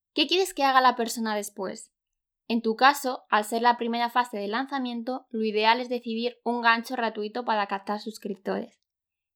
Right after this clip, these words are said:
Te voy a dar varios ejemplos para ayudarte. Piensa en lo que sea viable para ti y tu negocio. No es lo mismo ofrecer un código de descuento que montarse un reto como este, a nivel de tiempo y dificultad. Recuerda, el gancho que ofreces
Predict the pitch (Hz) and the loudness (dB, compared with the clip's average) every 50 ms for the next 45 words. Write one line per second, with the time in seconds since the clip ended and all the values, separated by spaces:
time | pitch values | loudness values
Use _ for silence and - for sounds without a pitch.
0 | _ _ - 226 226 240 254 277 262 240 214 208 208 220 208 226 254 269 269 262 | _ _ -4 0 2 6 6 8 8 8 6 4 4 2 0 0 -2 -4 -6 -6
1 | 254 - 233 240 240 285 294 - - 233 214 202 202 196 190 196 196 202 - - | -6 -4 -6 -4 -4 -4 -6 -4 -2 -2 -2 -2 -2 -2 -2 -2 -4 -4 -6 -16
2 | 269 269 _ _ _ _ _ _ _ _ _ _ _ _ _ 262 269 277 269 277 | -20 -20 _ _ _ _ _ _ _ _ _ _ _ _ _ 2 2 2 2 0
3 | 330 320 294 262 240 - 220 220 - 233 220 214 214 214 214 208 196 190 - 196 | -2 2 2 2 2 0 -4 -2 0 0 2 2 2 2 2 2 2 0 0 0
4 | 220 233 269 277 269 269 262 262 294 - - - 226 220 220 208 202 196 196 196 | 2 4 4 4 2 0 -6 -8 -8 -8 -6 -8 -6 -4 -2 -4 -2 -2 0 0
5 | 196 196 196 - 220 214 220 _ _ _ _ _ _ _ _ - 247 254 262 262 | 0 0 -2 -6 -12 -14 -14 _ _ _ _ _ _ _ _ -2 2 2 2 2
6 | 294 285 254 220 214 202 202 196 196 208 208 208 233 226 214 202 202 196 220 226 | 2 2 2 0 0 -2 -4 -4 -4 -4 -4 -2 -2 -2 -2 -2 -4 -2 0 0
7 | 226 233 233 233 233 233 226 240 233 - - 269 262 262 262 - 302 339 - - | 2 0 0 0 -4 -4 -4 -6 -8 -6 -4 -4 -4 -2 -4 -4 -6 -6 -4 -4
8 | 220 214 208 208 208 202 233 226 220 - - 220 - - 240 254 254 233 233 240 | -2 -2 -2 -4 -2 2 2 0 0 0 -8 -8 -8 -4 -4 -2 -2 0 0 -2
9 | 240 233 277 277 - 220 208 190 190 190 190 - - - - - _ _ _ _ | -2 -4 -6 -6 -4 -6 -6 -6 -6 -6 -8 -8 -10 -12 -16 -16 _ _ _ _
10 | _ _ _ - 208 208 202 196 190 185 180 185 185 - 233 247 269 277 277 349 | _ _ _ 0 0 0 0 -2 -4 -4 -4 -6 -4 -2 -2 0 0 0 0 0
11 | 370 359 - - 202 196 196 - 220 214 - 196 202 - - 107 - _ _ _ | 0 0 0 -2 -2 -2 -2 -4 -6 -6 -6 -8 -4 -4 -6 -6 -6 _ _ _
12 | _ _ _ _ _ _ _ _ _ _ _ _ - 226 220 214 220 214 214 202 | _ _ _ _ _ _ _ _ _ _ _ _ -4 -4 -2 2 2 2 2 2
13 | 180 180 - - _ 208 202 196 202 196 202 233 220 - 226 220 226 226 233 226 | 0 -4 -6 -4 _ -2 4 4 4 4 2 -4 -6 -6 -6 -6 -6 -8 -8 -6
14 | - 269 285 - | -8 -10 -10 -10